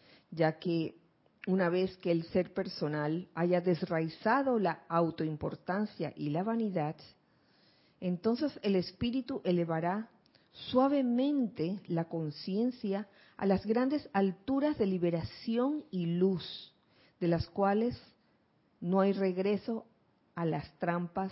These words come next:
de los sentidos. Ujú. Cuando uno está dispuesto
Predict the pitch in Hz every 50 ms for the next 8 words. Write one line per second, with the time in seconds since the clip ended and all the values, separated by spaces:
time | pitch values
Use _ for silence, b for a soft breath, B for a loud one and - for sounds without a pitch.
0 | - - - 156 143 143 143 151 170 - - 185 185 175 165 - - 156 147 131
1 | 107 90 135 - - - - - - - - _ _ _ _ _ _ - _ _
2 | - 165 160 160 160 156 143 131 - 131 156 165 156 151 135 107 85 - - -
3 | - _ _ _ _ _ _ _ b b b b b b b b b b b _
4 | - 160 147 147 147 147 147 151 156 170 180 185 185 190 208 214 - - 170 -
5 | 160 151 156 165 160 - - 185 180 170 - - 202 196 208 208